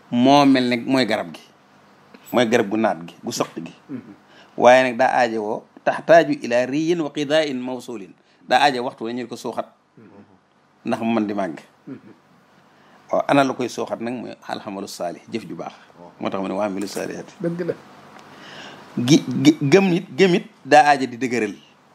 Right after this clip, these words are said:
Speaker 1: ak di ko, euh, feddali waxtu wu ne. Looloo waral mu ne wa tawaasaw bil xaq, ngeen dén-, dénkante ci dëgg. Ndax yaxtaajul imaanu ila tathbitin wa taakidin. Moo tax at tawaasi bil xaq moo ko moom.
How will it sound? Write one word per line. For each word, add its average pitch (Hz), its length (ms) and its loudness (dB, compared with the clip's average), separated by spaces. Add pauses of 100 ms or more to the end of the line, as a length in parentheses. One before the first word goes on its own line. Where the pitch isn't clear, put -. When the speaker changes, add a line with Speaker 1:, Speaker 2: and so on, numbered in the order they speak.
(800)
Speaker 1:
ak 117 180 0
di 127 80 -4
ko, 123 160 -6 (220)
euh, 110 320 -6
feddali 113 400 2
waxtu 110 220 -2
wu 110 80 -2
ne. 92 100 -8 (840)
Looloo 113 380 6
waral 110 200 2
mu 104 120 -8
ne 107 80 -10 (220)
wa 120 100 -4
tawaasaw 110 440 -2
bil 98 140 -14
xaq, - 240 -12 (200)
ngeen 107 280 -8
dén-, 113 240 -4
dénkante 101 400 -6
ci 92 100 -10
dëgg. 85 180 -14 (500)
Ndax - 160 -8 (120)
yaxtaajul 135 540 2
imaanu 139 360 0
ila 110 200 -2
tathbitin 156 540 -2
wa 135 80 0
taakidin. - 480 -8 (1500)
Moo 117 100 -2
tax 110 180 -4 (200)
at - 100 -2
tawaasi 143 380 4
bil 110 120 -10
xaq 113 200 -8
moo 104 160 -10
ko - 100 -18
moom. 87 120 -18